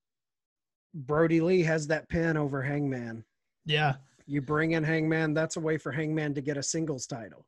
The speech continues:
Speaker 2: Yeah, I mean, that's, if it doesn't go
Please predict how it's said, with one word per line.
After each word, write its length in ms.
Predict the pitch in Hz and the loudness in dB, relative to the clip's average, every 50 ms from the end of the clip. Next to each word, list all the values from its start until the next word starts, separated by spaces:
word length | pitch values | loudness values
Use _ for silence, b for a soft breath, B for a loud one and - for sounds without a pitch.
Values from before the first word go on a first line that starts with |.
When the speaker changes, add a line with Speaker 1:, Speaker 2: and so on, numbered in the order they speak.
| _ _ _ _ _ _ _ _ _ _ _ _ _ | _ _ _ _ _ _ _ _ _ _ _ _ _
Speaker 2:
Yeah, 260 | 151 147 151 165 160 151 | 0 2 4 4 4 4
I 60 | 170 | 6
mean, 200 | 165 160 160 156 | 6 6 6 6
that's, 400 | 160 160 160 156 - - - - - - - - - - - _ _ | 6 6 4 2 0 -6 -8 -10 -12 -18 -20 -20 -20 -20 -20 _ _
if 220 | - 170 175 - 185 | 0 0 2 2 2
it 140 | 175 160 156 | 0 2 4
doesn't 380 | 170 170 180 175 190 175 165 | 6 6 8 8 6 6 6
go 560 | 165 165 156 156 156 156 151 151 151 151 147 | 6 6 6 8 8 8 8 8 8 6 6